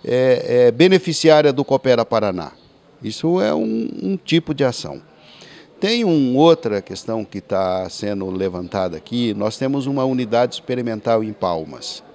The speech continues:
O que que a gente pode melhorar na unidade experimental que nós temos em Palmas, pra que ela seja mais útil aos agricultores?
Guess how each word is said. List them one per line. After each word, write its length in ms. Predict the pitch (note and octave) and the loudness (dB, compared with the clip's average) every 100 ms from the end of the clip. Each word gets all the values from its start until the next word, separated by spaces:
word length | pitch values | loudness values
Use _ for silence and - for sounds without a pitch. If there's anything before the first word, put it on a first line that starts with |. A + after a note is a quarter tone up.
| _ - _ - | _ -20 _ -8
O 100 | C#3 | -4
que 220 | G3 A#3 | -2 0
que 100 | F#3+ | 2
a 60 | |
gente 260 | D#3+ E3 D#3+ | 2 0 -4
pode 400 | - C#3 D3 C3 | -2 2 2 2
melhorar 720 | C3+ D#3+ F3 D#3+ C#3 D3 F#3 | 2 2 6 6 8 8 6
na 180 | F#3 D3+ | 4 2
unidade 600 | C3+ B2 G2 G#2+ G2+ G2 | 2 0 0 2 2 0
experimental 680 | - G#2+ G2+ G2 F#2+ F#2 F2+ | -6 -6 -4 -6 -2 -2 -2
que 120 | F#2 | -8
nós 180 | F#2 - | -12 -10
temos 320 | F#2+ F#2 E2+ | -10 -10 -10
em 100 | F#2 | -8
Palmas, 600 | - B2 F3 F#3+ - - _ _ - - - - | 0 0 0 -6 -14 -20 _ _ -20 -20 -16 0
pra 160 | C#3 | 0
que 100 | C#3 | 4
ela 160 | D#3 F3 | 4 4
seja 280 | - G3+ G#3 | 6 6 6
mais 300 | A3 A3+ E3 | 6 4 4
útil 520 | A3+ D4+ - D#3+ C3+ | 4 4 2 0 0
aos 340 | - B2+ C#3 B2 | 2 4 4 2
agricultores? 880 | A#2+ B2 A#2 A#2 A2 F#2+ E2 - | 0 -2 -4 -2 0 0 0 -14